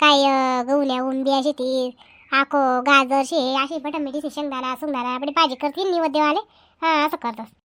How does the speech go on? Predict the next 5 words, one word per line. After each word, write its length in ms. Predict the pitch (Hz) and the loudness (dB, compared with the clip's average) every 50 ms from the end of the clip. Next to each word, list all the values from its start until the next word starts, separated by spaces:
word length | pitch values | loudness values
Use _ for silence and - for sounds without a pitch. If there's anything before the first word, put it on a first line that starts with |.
| _ _ _ _ _ _ - - - _ _ - - | _ _ _ _ _ _ -20 -20 -20 _ _ 0 4
हा, 600 | 349 349 339 320 320 311 302 285 277 277 277 277 | 6 8 8 8 8 8 6 6 4 4 2 2
असं 180 | 277 - 339 | 0 0 0
आहे 140 | 330 311 269 | 0 0 0
का? 340 | - 320 349 381 415 403 349 | 0 0 2 2 2 2 0
हं. 600 | 302 294 294 294 285 285 269 254 254 240 226 | 0 -4 -8 -8 -8 -8 -10 -10 -10 -10 -12